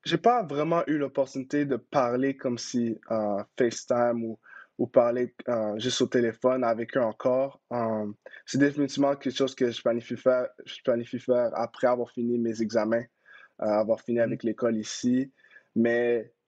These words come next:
Speaker 1: regardant, euh, les joueurs qui sont déjà là puis les joueurs qui s'en viennent, euh, j'ai tout regardé, euh,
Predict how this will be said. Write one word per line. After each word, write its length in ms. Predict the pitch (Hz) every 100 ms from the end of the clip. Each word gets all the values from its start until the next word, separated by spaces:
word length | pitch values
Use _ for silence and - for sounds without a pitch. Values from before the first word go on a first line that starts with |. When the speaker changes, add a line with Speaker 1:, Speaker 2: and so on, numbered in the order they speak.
| -
Speaker 1:
regardant, 680 | 131 131 131 143 143 139 123 -
euh, 400 | 120 117 113 110 92
les 140 | 123
joueurs 240 | 117 135 127
qui 120 | 120
sont 300 | - - 120
déjà 300 | 127 123 123
là 160 | 127
puis 120 | 127 127
les 120 | 117
joueurs 220 | 127 123
qui 100 | -
s'en 200 | 135 117
viennent, 360 | 117 123 131 131 _ _ _ _
euh, 200 | 117 113
j'ai 320 | 113 113 123 117
tout 180 | 151 135
regardé, 680 | 135 135 127 127 135 131 - 120
euh, 260 | 117 113